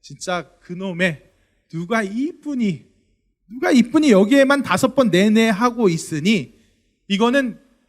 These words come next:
그 왕비가 다스리는 백성에 대한, 인류에 대한, 세상에 대한 심각한 범죄 행위인 거예요. 그 귀중한 기회를 낭비해 버린 거.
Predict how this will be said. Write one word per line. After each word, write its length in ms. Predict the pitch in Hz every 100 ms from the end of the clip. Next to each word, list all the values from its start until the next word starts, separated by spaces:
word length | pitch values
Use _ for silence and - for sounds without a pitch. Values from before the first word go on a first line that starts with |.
| _
그 120 | 220
왕비가 500 | 185 196 202 214 214
다스리는 640 | 175 160 - 170 180 262 -
백성에 480 | 151 147 226 240 214
대한, 300 | 143 180 131 _ _ _ _
인류에 520 | 196 247 240 262 254
대한, 300 | 165 196 143 - _ _ _
세상에 680 | - 254 277 277 285 269
대한 420 | 190 180 240 - - _ _
심각한 840 | - 339 320 311 277 - 277 285 -
범죄 420 | 151 185 208 233
행위인 240 | 240 269
거예요. 320 | 254 151 - _ _ _ _ _ _
그 160 | _ 311
귀중한 440 | - 262 277 285
기회를 460 | 247 240 202 254 175
낭비해 500 | 165 180 196 190 185
버린 240 | 175 170
거. 240 | 156 117